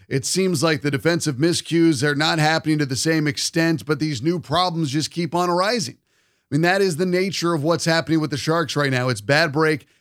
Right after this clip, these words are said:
after bad break after bad break. And again, it's more digestible if you do it to yourself, because at least you know where to point the finger of blame, right? You know where to look right in the mirror and say, "This is on me,"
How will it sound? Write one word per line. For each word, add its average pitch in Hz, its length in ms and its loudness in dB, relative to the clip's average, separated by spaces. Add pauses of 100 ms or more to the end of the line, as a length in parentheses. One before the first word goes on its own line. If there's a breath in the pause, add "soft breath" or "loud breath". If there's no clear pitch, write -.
after 139 240 -2
bad 147 320 2
break 143 300 0
after 135 280 -2
bad 135 340 0
break. 135 400 -2
And 180 120 0
again, 233 260 2
it's 180 160 -4
more 233 260 -2
digestible 190 800 0 (300 soft breath)
if 156 160 0
you 180 160 -2
do 175 240 2
it 165 80 -2
to 160 120 0
yourself, 151 640 2 (360)
because 170 360 0
at 185 100 0
least 202 260 -2
you 185 80 0
know 165 220 2
where 160 180 2
to 147 80 -2
point 151 380 -2
the 135 80 -6
finger 135 420 2
of 107 140 -4
blame, 123 400 0
right? 139 240 0
You 143 140 -2
know 151 240 2
where 151 280 4
to 143 80 -2
look 139 380 0
right 151 280 0
in 160 60 -14
the 151 80 -2
mirror 143 280 2
and 135 120 -2
say, 139 240 -2
"This 143 240 -2
is 139 140 -2
on 139 220 0
me," 202 300 0